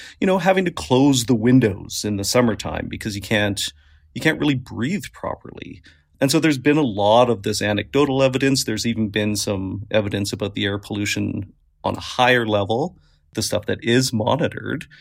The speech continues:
But I think that this is gonna be a, a sort of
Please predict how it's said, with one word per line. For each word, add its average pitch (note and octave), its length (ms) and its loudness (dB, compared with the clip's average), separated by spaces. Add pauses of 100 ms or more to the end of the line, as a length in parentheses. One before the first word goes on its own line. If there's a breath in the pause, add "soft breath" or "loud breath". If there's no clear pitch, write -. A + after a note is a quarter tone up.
(260 loud breath)
But D#3 140 6
I D#3+ 80 6
think E3+ 180 -2
that E3 100 -6
this E3 160 2
is D#3 120 -2
gonna D3+ 200 4
be A#2 480 0 (140)
a, A2+ 120 -2 (100)
a A#2 120 0
sort A#2 260 0
of A2 420 -4